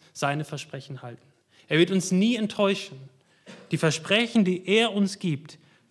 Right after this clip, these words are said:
wird er halten. Und so dürfen wir lernen, hier am Ende der Geschichte,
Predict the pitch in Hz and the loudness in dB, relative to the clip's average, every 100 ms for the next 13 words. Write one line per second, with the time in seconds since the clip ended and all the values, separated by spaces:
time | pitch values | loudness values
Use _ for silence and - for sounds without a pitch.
0 | - 147 143 131 131 120 - 113 123 _ | -6 -4 -4 -4 -6 -8 -14 -16 -18 _
1 | _ _ _ _ _ _ _ _ _ _ | _ _ _ _ _ _ _ _ _ _
2 | _ _ _ _ _ _ _ _ _ _ | _ _ _ _ _ _ _ _ _ _
3 | _ 143 147 180 175 143 151 170 175 175 | _ -4 0 0 0 0 -2 0 0 -2
4 | 156 - _ _ _ _ _ _ 160 190 | -6 -14 _ _ _ _ _ _ -2 0
5 | 170 151 160 151 139 139 - 131 - 123 | 0 -2 -2 -2 -4 -8 -10 -12 -12 -16
6 | 120 | -16